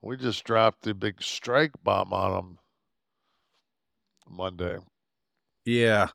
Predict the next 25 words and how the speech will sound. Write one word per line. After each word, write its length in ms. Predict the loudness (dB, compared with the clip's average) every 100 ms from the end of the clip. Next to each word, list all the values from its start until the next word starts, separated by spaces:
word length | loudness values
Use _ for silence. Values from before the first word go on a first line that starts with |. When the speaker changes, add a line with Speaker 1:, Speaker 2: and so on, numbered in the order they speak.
| _ _ _ -8
Speaker 2:
I, 240 | -4 -2
uh, 260 | 0 -2 -4 _ _ _ _ _
d-, 100 | -16
did 140 | -8
you 40 | 2
get 120 | 4
your 100 | 4
pink, 400 | 4 2 2 -10 -8
did 60 |
you 60 | 0
get 120 | 0
your 100 | 0
pink 280 | 0 -2 -2
statement 560 | 2 4 4 -2 -4 0
the 140 | 2
other 180 | 4 4
day? 340 | 4 4 0 _ _ _ _ _ _ _ _ -2
The, 260 | 2 4
uh, 120 | 4 2
did 240 | -4 -4 -2
you 80 | 0
get 180 | 2
your 60 | 0
foreign? 480 | 4 6 6 4 0 _ _ _
Speaker 1:
No. 760 | -2 2 4 6 4 2 -2